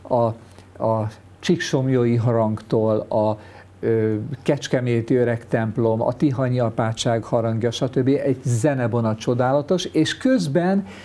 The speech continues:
a legszebb magyar, ö, ö,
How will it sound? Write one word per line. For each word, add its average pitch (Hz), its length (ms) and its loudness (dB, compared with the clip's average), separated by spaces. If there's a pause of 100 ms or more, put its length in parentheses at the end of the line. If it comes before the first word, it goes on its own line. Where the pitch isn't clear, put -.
(120)
a - 100 -2
legszebb 156 680 2
magyar, 113 640 0
ö, 107 260 2 (360)
ö, 107 640 0